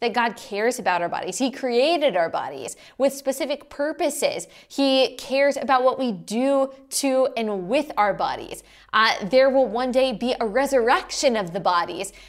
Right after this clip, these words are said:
and that we have a, a real spiritual, imperishable body to look forward to. If you haven't read, uh, "Love Thy Body" by Nancy Pearcey, I highly encourage you to do so.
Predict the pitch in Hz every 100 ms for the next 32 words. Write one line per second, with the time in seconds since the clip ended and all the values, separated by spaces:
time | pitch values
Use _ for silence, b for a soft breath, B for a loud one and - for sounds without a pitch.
0 | B 233 233 226 226 202 247 226 226 247
1 | 294 277 220 - 208 190 - 220 202 190
2 | 185 240 294 302 - - - 247 262 262
3 | 285 262 262 B - 233 - 247 269 285
4 | 285 254 202 180 175 B B 226 226 240
5 | 214 220 214 214 220 233 233 185 135 -
6 | 220 220 208 240 262 - 190 190 220 170
7 | 190 b b - 202 - 202 220 247 220
8 | 233 220 202 208 175 185 196 202 202 202
9 | - 214 214 196 180 180 - 247 277 262
10 | 208 175 220 220 196 170 165 185 202 202
11 | 180 123